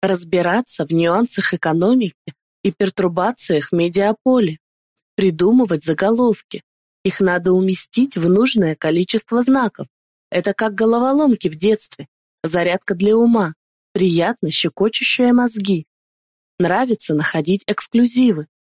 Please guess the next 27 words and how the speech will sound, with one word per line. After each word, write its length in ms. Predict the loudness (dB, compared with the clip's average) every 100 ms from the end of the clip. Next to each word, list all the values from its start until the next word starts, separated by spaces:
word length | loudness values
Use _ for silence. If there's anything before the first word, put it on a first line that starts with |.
| _ _
Собираю 720 | -6 -2 0 0 2 2 2 0
их, 200 | -6 -10
как 180 | -10
красивые 600 | -6 -4 -2 0 2 2
камушки 580 | 0 0 0 0 -2 -8
и 120 | -8
пёрышки, 640 | -4 0 0 0 -4 -8 -18 _ _ _
а 100 | -8
потом 340 | -4 -2 -2 0
кладу 300 | 0 0 -2
в 100 | -2
коробочку, 680 | -2 2 0 0 -6 -10 -16 _ _ -10
вставляя 580 | -4 0 2 2 0
в 40 | 0
отчёты 500 | -2 -2 -2 -2 -4
для 160 | -2
начальства. 680 | 0 0 0 -2 -2 -4 -18 _ _ _ _ _ _ _ _
Мне 260 | 2 2 2
нравится 680 | 2 2 0 -2 -6 -12 -8
всплеск 560 | -8 -2 0 0 -2
адреналина, 760 | -2 2 2 4 4 2 0 -4 -14 _ _ -8
когда 320 | -4 -2 -2
за 160 | 0
секунды 680 | -2 -2 -6 0 2 2 2
надо 260 | 0 -2 -2
сформулировать 1040 | -4 -2 0 0 2 2 0 0 -2 -2 0
молнию. 640 | 2 2 2 0 -6 -12